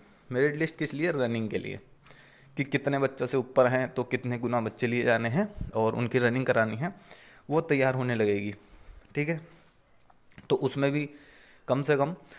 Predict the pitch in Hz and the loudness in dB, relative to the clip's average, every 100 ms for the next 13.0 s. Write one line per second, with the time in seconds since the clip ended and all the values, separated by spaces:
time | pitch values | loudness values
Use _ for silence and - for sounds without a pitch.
0 | - 113 113 113 - 127 - 123 127 143 | 2 6 6 6 4 4 2 -2 0 -2
1 | 139 110 151 139 101 87 - - - _ | -2 -2 -2 -2 -2 -6 -8 -16 -20 _
2 | _ _ - _ - 151 165 170 - - | _ _ -20 _ -4 2 2 0 -6 -2
3 | 151 - 131 127 - 123 151 151 131 127 | -2 2 0 0 -4 -4 -2 0 0 0
4 | 143 - 117 113 135 - - - - - | -2 0 0 0 -2 -6 -20 -20 -20 -6
5 | - 143 139 131 131 156 123 131 131 120 | -2 -2 0 -2 2 2 2 2 2 4
6 | 127 98 - - - _ _ _ _ _ | 4 4 -4 -20 -20 _ _ _ _ _
7 | _ _ _ _ _ - - - _ _ | _ _ _ _ _ -20 -20 -20 _ _
8 | - - - _ - - _ 127 139 135 | -20 -20 -20 _ -20 -20 _ -4 -4 -2
9 | 147 120 113 113 143 170 165 - - _ | -2 0 0 0 0 -4 -6 -16 -20 _
10 | _ _ _ - 131 127 135 127 123 147 | _ _ _ -18 -12 -2 0 2 0 0
11 | 139 120 160 160 - - - - - - | 0 -2 -2 -6 -18 -20 -20 -20 -20 -20
12 | - - - - - 135 127 131 139 | -20 -20 -20 -20 -2 2 2 4 2